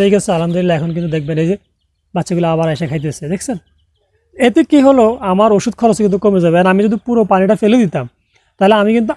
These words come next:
আবার নতুন করে ওদের জন্য এই ওষুধের পানিটা মিক্স করে আবার ওদের খাইতে দেওয়া লাগতো, এতে আমার ডাবল খরচ হতো। তো আমি পানিটা পুরোটা না ফেলে দিয়ে কী করছি,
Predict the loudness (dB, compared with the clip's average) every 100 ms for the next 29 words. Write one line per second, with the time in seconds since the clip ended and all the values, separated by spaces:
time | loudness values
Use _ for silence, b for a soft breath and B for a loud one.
0 | -2 2 4 2 0 -2 -2 2 2 2
1 | -2 _ _ -4 2 2 2 2 2 2
2 | 0 0 0 0 0 2 2 0 -2 -4
3 | -2 0 -2 -2 -2 -4 -6 -2 0 -2
4 | -4 -10 -14 _ _ _ _ -4 0 0
5 | 2 2 2 0 -4 -6 -8 -10 -10 _
6 | _ _ 0 0 2 2 2 2 2 2
7 | 2 2 2 0 0 -2 -2 -4 -4 -2